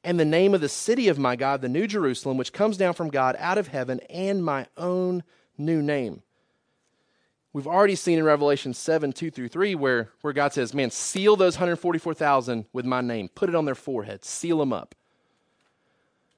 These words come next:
The difference between the marking and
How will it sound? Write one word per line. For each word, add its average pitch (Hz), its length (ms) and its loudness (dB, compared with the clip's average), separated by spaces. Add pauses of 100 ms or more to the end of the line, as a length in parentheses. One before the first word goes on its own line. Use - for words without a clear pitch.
(920)
The 151 120 0
difference 185 580 2
between 170 500 0
the 127 60 0
marking 127 920 0 (840)
and 123 600 -2